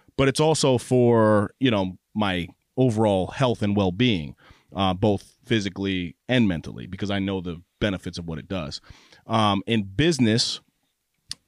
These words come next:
I think good things take time, right? Like, the role that I'm in now has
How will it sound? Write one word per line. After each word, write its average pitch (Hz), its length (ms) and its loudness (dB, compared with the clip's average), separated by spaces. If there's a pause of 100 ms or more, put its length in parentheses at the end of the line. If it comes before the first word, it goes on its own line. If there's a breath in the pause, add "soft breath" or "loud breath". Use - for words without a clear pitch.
(180)
I 95 60 -2
think 113 380 -2 (440)
good 110 180 2
things 110 580 -2 (260)
take 120 220 -2
time, 170 380 -2 (640 soft breath)
right? 107 220 0
Like, 110 200 0
the 110 100 0
role 123 320 2
that 120 160 4
I'm 117 200 2
in 107 220 0
now 131 580 0 (1120)
has - 340 -4